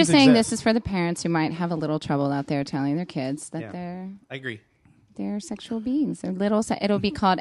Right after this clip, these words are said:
Speaker 1: Apples to Apples Sexual, Mini Sexual Beings
Speaker 3: <laughs> 'Cause really the
Speaker 1: Edition.
Speaker 3: kids
Speaker 2: Watch, it
Speaker 3: don't
Speaker 2: comes out next year.
Speaker 3: Depending on how
Speaker 1: I
Speaker 3: old
Speaker 1: want
Speaker 3: they are.
Speaker 1: half.
Speaker 3: Depending on how old they are, the kids don't wanna do it either. So I think, like, you know, they don't wanna have that conversation. They don't wanna have that conversation with their parents, right?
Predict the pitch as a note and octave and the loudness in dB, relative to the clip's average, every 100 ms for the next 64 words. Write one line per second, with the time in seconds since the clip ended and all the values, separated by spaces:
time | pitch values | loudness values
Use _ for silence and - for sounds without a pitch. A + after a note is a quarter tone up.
0 | - F3+ F3+ F#3+ F#3+ G#3+ F#3+ E3 - D#3+ | 2 0 2 0 -2 -4 0 0 2 0
1 | D#3 - - - - D#3 - - - D#3+ | -2 -6 -6 -4 -2 -2 -2 -12 -10 -6
2 | - F#3 E3+ F3+ E3 C#3+ D#3+ D#3 D#3 C#3+ | 0 2 2 0 -2 -2 -2 0 2 4
3 | C#3 D#3+ - A3 - - G#3 C4 D#3+ D#3 | 4 2 0 -2 -2 -4 -2 0 0 0
4 | - - - A#3+ C#3+ B2+ A#2 A#2 - A#2+ | -2 -4 -4 -6 0 2 2 2 0 2
5 | A#2 G#2 G#2+ - A2 G#2 _ D#3+ A#3+ A3+ | 2 0 -4 -2 -4 -4 _ -6 -2 0
6 | C#3+ C#3+ F#3 G#3 G3 A2+ G2 D3 E3+ - | 2 6 8 10 8 6 4 4 6 4
7 | - _ _ _ _ _ _ D#3 G3+ F3 | -4 _ _ _ _ _ _ -6 -4 0
8 | E3+ G3 C3+ B2 B2 - C4 - A#2+ - | 0 0 0 -2 -8 -10 -12 -8 -10 -8
9 | G#2 G2+ G2 G2 C3 A2+ F#2+ - A2+ F#3 | -12 -12 -12 -12 -12 -10 -10 -8 -8 -6
10 | F3+ D#3+ A#2 G#2 - _ _ _ - B2 | -10 -8 -10 -10 -14 _ _ _ -12 -8
11 | B2 C#3+ C3 A#2 F#2+ F#2+ F#2+ G#2+ _ C#3+ | -6 -6 -6 -8 -10 -14 -16 -20 _ 6
12 | D#3+ C3 G#2+ G2 G2 G2 F#2+ F2+ F2+ F#2 | 8 8 6 2 -2 -4 -6 -8 -8 -10
13 | _ - F2 G2 - F#2+ B2+ | _ -12 -10 -10 -8 -6 -4